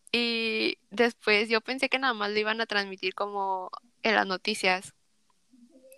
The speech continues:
Y resulta que subieron el video de como todas las entrevistas, entrevistas que hicieron ese, ese día en internet y luego varias personas, em, pues, de mis amigos en Facebook y amigas me empezaron a etiquetar en,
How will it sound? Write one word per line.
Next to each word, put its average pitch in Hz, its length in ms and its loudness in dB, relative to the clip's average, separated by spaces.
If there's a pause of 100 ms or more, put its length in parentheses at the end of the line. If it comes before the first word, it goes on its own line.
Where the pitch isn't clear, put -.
(180)
Y - 80 2
resulta 233 340 6
que 277 120 0
subieron 220 340 2
el 226 120 -2
video 190 500 0
de 190 360 -2
como 190 360 -6 (280)
todas 196 160 6
las 220 120 2
entrevistas, 196 420 -2 (300)
entrevistas 214 400 -4
que 220 80 -8
hicieron 202 300 -2
ese, 202 720 -2
ese 220 260 2
día 220 360 2 (840)
en 233 160 4
internet 226 720 4
y 240 120 0
luego 220 260 2
varias 233 240 0
personas, 220 800 -4 (120)
em, 202 340 -6 (180)
pues, 208 140 -4
de 208 80 -2
mis 202 140 -4
amigos 190 300 2
en 208 120 -2
Facebook 220 420 0 (640)
y 208 60 4
amigas 202 540 2
me 220 100 2
empezaron 208 480 6
a 233 40 6
etiquetar 220 540 4
en, 220 200 -4